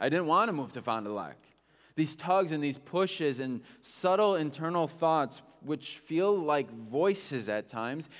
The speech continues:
is God's Spirit and power within you, pushing you to be greater, stronger, and a true follower of God. I want to be completely raw and honest with you about where I'm at with this right now. Over the past two years,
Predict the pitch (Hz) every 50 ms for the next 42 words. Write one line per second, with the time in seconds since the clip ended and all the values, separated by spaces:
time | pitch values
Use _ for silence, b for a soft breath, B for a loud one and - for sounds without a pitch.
0 | B B 156 151 120 110 156 147 147 156 151 - - 156 160 165 156 139 127 123
1 | 139 135 143 143 139 135 131 131 - 131 127 120 117 110 104 - - 147 143 143
2 | - 160 147 139 131 127 123 117 107 90 113 113 120 120 113 117 117 117 - -
3 | - 110 107 110 104 107 107 107 B B B B B 110 113 - - 127 117 -
4 | - 101 101 101 101 101 101 98 95 B B B B 101 98 98 107 92 90 87
5 | - - _ _ _ _ b b b b - 143 147 151 160 165 160 127 139 156
6 | 151 139 131 120 123 117 117 117 113 107 107 110 110 110 - - 117 110 - 110
7 | 110 107 110 104 69 82 113 113 110 113 110 104 104 98 - 98 107 - 101 101
8 | - - - 101 92 - 87 90 90 90 85 98 - _ _ _ _ _ _ _
9 | _ _ 123 135 143 160 147 147 139 135 131 131 - 131 123 123 127 123 123 120
10 | 113 98 - -